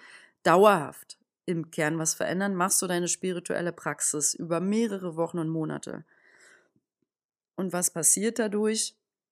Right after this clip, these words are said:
Du veränderst grundlegend dein ganzes Feld, dein eigenes ganzes Feld. Kann gut sein, dass du, kann gut sein, dass du in der Zeit schon merkst, „Oh, irgendwie will ich mein Auto gar nicht mehr haben, ich, äh, fahr jetzt irgendwie lieber Fahrrad generell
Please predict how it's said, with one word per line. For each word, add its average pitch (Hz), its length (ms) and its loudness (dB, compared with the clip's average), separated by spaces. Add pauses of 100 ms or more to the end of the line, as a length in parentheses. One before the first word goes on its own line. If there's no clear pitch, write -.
(680)
Du 143 120 -8
veränderst 190 560 4
grundlegend 190 720 0
dein 202 440 2
ganzes 175 520 0
Feld, - 520 0 (300)
dein 156 300 -4
eigenes 208 580 2
ganzes 170 380 -2
Feld. 156 320 -6 (280)
Kann 190 200 0
gut 202 140 -2
sein, 185 340 2
dass 180 240 0
du, 170 160 -4
kann 175 300 -2
gut 165 120 -4
sein, 170 180 2
dass 180 140 0
du 165 80 0
in 160 60 0
der 156 200 2
Zeit - 280 0
schon 165 180 0
merkst, 160 420 -2 (400)
„Oh, 160 120 6
irgendwie 185 340 0
will 170 140 -2
ich - 160 -4
mein 156 160 -4
Auto 156 240 -2
gar 156 140 -2
nicht 156 200 -6
mehr 156 140 -2
haben, 156 380 -4
ich, - 360 -6
äh, 147 220 -4
fahr 135 220 -6
jetzt - 160 -2
irgendwie 160 220 -6
lieber 190 300 0
Fahrrad 190 460 4
generell 139 560 0